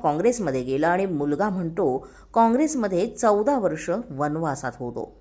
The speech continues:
आता जेव्हा ते भाजपमध्ये गेले, तेव्हा महाराष्ट्राच्या राजकारणात फक्त एकच संदेश दिसतो, पक्ष, विचारधारा,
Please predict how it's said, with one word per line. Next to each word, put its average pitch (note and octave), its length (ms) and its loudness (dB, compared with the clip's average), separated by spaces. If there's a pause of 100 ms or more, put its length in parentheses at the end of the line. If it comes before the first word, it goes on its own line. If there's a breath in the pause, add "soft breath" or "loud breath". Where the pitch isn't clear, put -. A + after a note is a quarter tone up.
(140)
आता D#3 220 6
जेव्हा F3+ 300 2
ते F#3+ 140 2
भाजपमध्ये E3 760 0
गेले, D#3+ 480 0
तेव्हा D#3+ 200 0
महाराष्ट्राच्या F3 680 0
राजकारणात G3 500 0 (100)
फक्त E3+ 260 -4 (260)
एकच F#3 420 0
संदेश D#3 380 -2
दिसतो, - 460 -10 (100)
पक्ष, A3+ 340 0
विचारधारा, D#3 960 0